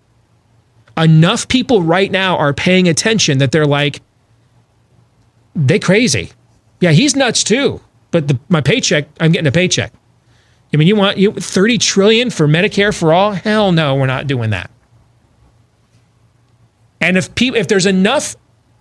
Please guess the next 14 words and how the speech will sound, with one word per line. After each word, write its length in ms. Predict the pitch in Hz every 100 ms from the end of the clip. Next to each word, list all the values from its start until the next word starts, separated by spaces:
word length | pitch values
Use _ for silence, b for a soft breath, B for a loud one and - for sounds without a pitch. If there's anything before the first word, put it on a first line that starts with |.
| _ _
resistance 800 | 160 165 156 285 - 127 139 - B B B -
to 180 | 214
that 300 | 190 214 233 -
right 460 | - - 160 220 220
now, 420 | 220 247 117 151 - _ - - _ _
before 400 | 185 - 214 202
the 100 | 185
Trump 340 | - - 233 180
team 240 | 214 208
has 240 | 165 160
truly 640 | - - - 269 240 185 170
poured, 500 | - 190 156 143 139
'cause 140 | 147
they're, 260 | 180 165